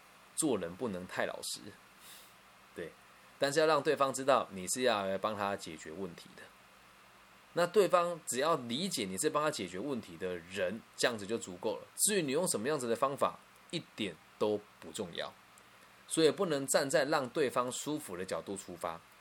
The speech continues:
而是要站在让双方都得到舒服的结果的角度出发。如果只是听着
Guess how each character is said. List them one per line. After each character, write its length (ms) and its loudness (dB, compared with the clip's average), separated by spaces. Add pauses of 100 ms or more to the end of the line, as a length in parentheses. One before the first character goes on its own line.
(120)
而 140 -4
是 160 -4
要 160 2
站 220 0
在 240 2 (240)
让 220 2 (320)
双 280 2
方 300 4 (240)
都 220 6
得 240 -2
到 180 2 (200)
舒 220 0
服 280 -10
的 140 -4
结 280 -4
果 200 -8
的 100 -8
角 160 -8
度 140 -10
出 180 -10
发。 240 -8 (360)
如 140 0
果 120 6
只 140 -4
是 60 0
听 160 -2
着 120 2